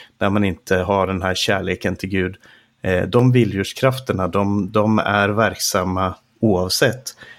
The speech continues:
Eh, och därför så, så gör vi väl i att lyssna på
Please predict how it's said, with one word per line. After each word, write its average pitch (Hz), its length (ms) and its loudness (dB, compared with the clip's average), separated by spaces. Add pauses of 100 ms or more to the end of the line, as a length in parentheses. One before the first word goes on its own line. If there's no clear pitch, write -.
(140)
Eh, 92 380 2
och 101 240 -2
därför 104 320 2
så, 104 380 2 (680)
så 101 600 2 (240)
gör 104 180 0
vi 101 140 0
väl 120 460 2
i 98 140 0
att 101 160 0
lyssna 135 400 0
på 104 380 0